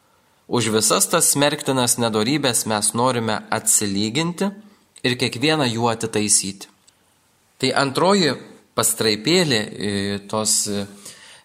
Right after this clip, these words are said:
atsilyginimo maldos mum duoda teisingą suvokimą. Kai matau problemą, e, vat, pavyzdžiui, nuodėmės, neteisingumo, abejingumo Dievui problemą, nedėkingumo Dievo meilei problemą,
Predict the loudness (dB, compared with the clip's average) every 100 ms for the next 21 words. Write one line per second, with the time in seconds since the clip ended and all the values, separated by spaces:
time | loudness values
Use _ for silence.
0 | -6 -2 0 0 0 0 0 0 0 0
1 | -2 -2 -4 -4 -10 _ _ -10 -4 -2
2 | -2 -2 -4 -10 -20 _ _ _ -2 2
3 | 2 2 2 0 0 -2 -4 -4 -8 -10
4 | -18 _ _ _ _ -12 -4 0 2 2
5 | 0 0 -2 0 0 0 0 -4 -6 -4
6 | -2 0 0 -2 -2 -4 -2 -4 0 0
7 | 0 0 -2 -4 -6 -12 -6 -4 0 0
8 | 0 -2 -2 -2 0 -2 -4 -18 -14 -6
9 | 0 0 0 0 0 0 0 0 0 0
10 | -4 -4 -4 -2 -2 -4 -8 -12 _ _
11 | -4 -2 0 0 -2 -2 0 0 0 0
12 | 0 0 0 -2 -6 -10 -8 -2 -2 -2
13 | -4